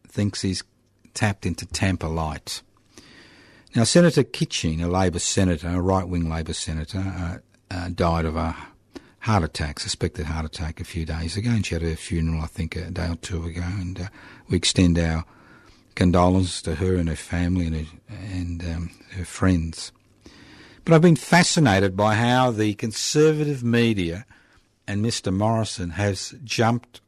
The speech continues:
on her death as some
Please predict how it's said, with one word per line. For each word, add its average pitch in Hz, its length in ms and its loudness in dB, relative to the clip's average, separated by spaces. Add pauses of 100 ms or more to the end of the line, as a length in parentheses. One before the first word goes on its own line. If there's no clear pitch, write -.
on 95 300 -2 (180)
her 92 320 -2 (220)
death 95 400 -2 (500)
as 107 300 0 (100)
some 143 560 2